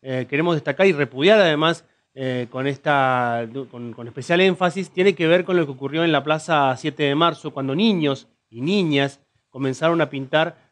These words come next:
pañuelos blancos en homenaje a las madres y a las abuelas en esa plaza ubicada frente a la municipalidad de Viedma. Se acercaron efectivos policiales, seguramente muchos y muchas habrán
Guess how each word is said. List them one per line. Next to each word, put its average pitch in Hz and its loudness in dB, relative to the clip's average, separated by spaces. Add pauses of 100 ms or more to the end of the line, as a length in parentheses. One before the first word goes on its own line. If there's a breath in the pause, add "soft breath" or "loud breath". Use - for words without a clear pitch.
(100)
pañuelos 139 -2
blancos 165 -2
en 127 -10
homenaje 139 -6
a 143 -2
las 127 -6
madres 160 0 (220)
y 135 -14
a 135 -6
las 127 -6
abuelas 156 2
en 139 -8
esa 147 -2
plaza 160 -2
ubicada 143 0
frente 147 -2 (260 soft breath)
a 123 -18
la 127 -6
municipalidad 123 -2
de 127 -8
Viedma. 120 -6
Se 135 -16
acercaron 185 0 (240 soft breath)
efectivos 143 0
policiales, 151 2
seguramente 156 0
muchos 170 0
y - -8
muchas 156 -6
habrán 143 0